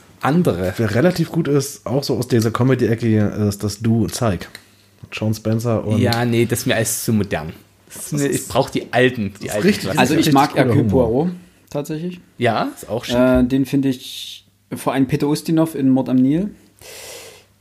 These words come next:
Speaker 3: Nee, Mord auf, Mord am Nil heißt es, glaub ich. Mord auf dem Nil? Mord und Nil. <laughs>
Speaker 2: Der Mord
Speaker 1: Der
Speaker 2: Nil.
Speaker 1: Nilmord.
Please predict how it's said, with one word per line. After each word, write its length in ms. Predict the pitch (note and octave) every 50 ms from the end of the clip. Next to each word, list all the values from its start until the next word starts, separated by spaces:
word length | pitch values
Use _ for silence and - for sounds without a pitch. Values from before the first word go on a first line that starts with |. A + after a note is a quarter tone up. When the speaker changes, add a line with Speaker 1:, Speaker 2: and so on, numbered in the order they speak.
| _ _ -
Speaker 3:
Nee, 160 | A#2+ A2+ A2
Mord 180 | - - G2+ -
auf, 200 | A#2+ A#2+ A#2+ - _ _ _ _ - _ _ _ _
Mord 260 | - C#3 C#3 C#3 -
am 120 | C#3 B2 B2
Nil 240 | A#2+ A2 G#2+ G2
heißt 160 | F#2+ G2 - -
es, 60 | -
glaub 200 | - - F2 -
ich. 160 | - - - - _ _ _ _ _ _ _ _ _ _ _ _ _ _ _
Mord 140 | - A#2 -
auf 120 | - A2+ -
dem 120 | - F#3+
Nil? 240 | F#3 G3+ G#3+ A3 G#3+ - _ _ _ _ _ _ _ _ _ _ _ _ _ _ _ _ _ _ _ _ -
Mord 220 | - D#3 D#3+ -
und 160 | - C#3 A#2+ A2
Nil. 300 | B2+ C#3 C3+ A#2+ G#2 F#2+ - _ - - - - - - - - -
<laughs> 140 | D3+ -
Speaker 2:
Der 680 | - G3+ F3+ F3+ E4 - - - - - - - - F#2 F#2+
Mord 200 | G#2 A2+ - -
Speaker 1:
Der 120 | C#3+ D3+
Speaker 2:
Nil. 240 | E3+ F#3 G#3 A3 G3
Speaker 1:
Nilmord. 300 | D#3+ B2+ A2 G2+ G2+ -